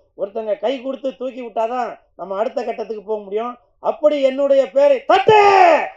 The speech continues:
அப்படி என்னுடைய பேரை கூல் சுரேஷ், நீங்க மேடைக்கு வாங்க அப்படின்னு சொல்லிருக்காரு. உண்மையிலேயே அது எனக்கு வந்து ரொம்ப, ரொம்ப, ரொம்ப, ரொம்ப சந்தோஷப்படுறேன். அது மட்டும் இல்ல, என்னுடைய கூல் சுரேஷ் கட்சி, சி எஸ் கே கட்சி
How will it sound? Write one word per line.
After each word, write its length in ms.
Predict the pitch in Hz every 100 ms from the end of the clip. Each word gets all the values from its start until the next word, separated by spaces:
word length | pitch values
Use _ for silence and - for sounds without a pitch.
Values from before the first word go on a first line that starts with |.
| _ _ -
அப்படி 360 | 240 - 330
என்னுடைய 460 | 311 294 311 302 285
பேரை 360 | 294 302 285
கூல் 220 | 220 302 233
சுரேஷ், 360 | 294 302 294
நீங்க 200 | 254 233
மேடைக்கு 340 | 220 269 262 247
வாங்க 260 | 247 233
அப்படின்னு 200 | 233 214
சொல்லிருக்காரு. 380 | 208 208 208 247 - _ _ _ _
உண்மையிலேயே 840 | 196 247 269 262 247 262 277 277
அது 180 | 185 190
எனக்கு 180 | 190 196
வந்து 160 | 226
ரொம்ப, 300 | 190 220 262
ரொம்ப, 220 | 262 254 262
ரொம்ப, 240 | 254 254
ரொம்ப 220 | 254 247
சந்தோஷப்படுறேன். 760 | 233 214 226 226 196 196 233 254 _ _ -
அது 180 | 196
மட்டும் 280 | 254 262 247
இல்ல, 360 | 233 247 277 277 _ _
என்னுடைய 560 | 147 233 269 269 254 202
கூல் 240 | 277 302 -
சுரேஷ் 320 | 277 269 -
கட்சி, 420 | 240 - 254 - _ _
சி 200 | _ 262
எஸ் 260 | 294 285 -
கே 160 | 254
கட்சி 540 | - 226 - 262 240